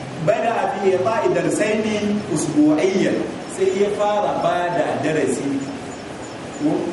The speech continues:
darsaini, darussa guda biyu usbu'iyyan a kowane mako. Darussa guda biyu a kowane mako. Wannan darussa guda biyun nan ya kunshi wannan bangarorin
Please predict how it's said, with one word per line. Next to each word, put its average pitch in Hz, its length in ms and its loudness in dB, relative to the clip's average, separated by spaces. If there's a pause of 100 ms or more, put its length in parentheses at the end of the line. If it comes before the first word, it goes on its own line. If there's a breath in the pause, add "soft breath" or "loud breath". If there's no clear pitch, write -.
(240)
darsaini, 143 640 2 (160)
darussa 170 480 2
guda 156 220 4 (180)
biyu 190 240 2 (160)
usbu'iyyan 156 800 0
a - 40 -6 (120)
kowane 131 240 2
mako. 127 320 0 (1900)
Darussa 156 400 0
guda 156 400 2
biyu 190 160 2 (160)
a - 40 0 (120)
kowane 165 240 4
mako. - 400 0 (480)
Wannan 240 400 2
darussa 277 480 2
guda 247 240 2
biyun 262 320 0
nan 240 400 2
ya 208 320 4
kunshi 190 160 0
wannan 202 320 2
bangarorin 196 560 4